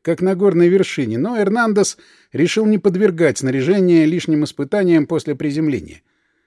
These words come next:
Вместо этого два спецназовца, быстро передвигаясь от человека к человеку, установили предохранительные клапаны на спине и положение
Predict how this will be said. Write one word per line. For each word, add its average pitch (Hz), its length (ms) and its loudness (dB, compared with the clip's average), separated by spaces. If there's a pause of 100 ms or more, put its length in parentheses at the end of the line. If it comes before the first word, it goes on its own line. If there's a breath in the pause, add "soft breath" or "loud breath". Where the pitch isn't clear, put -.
(160)
Вместо 208 380 0
этого 196 480 2
два 165 200 0
спецназовца, 160 920 -2 (400 soft breath)
быстро 185 400 -2
передвигаясь 151 720 0
от 127 100 -10
человека 156 480 -4
к - 40 -20
человеку, 175 600 -4 (360 soft breath)
установили 226 560 0
предохранительные 180 920 0
клапаны 196 420 2
на 165 140 4
спине 208 480 -2
и 190 40 0
положение 185 720 0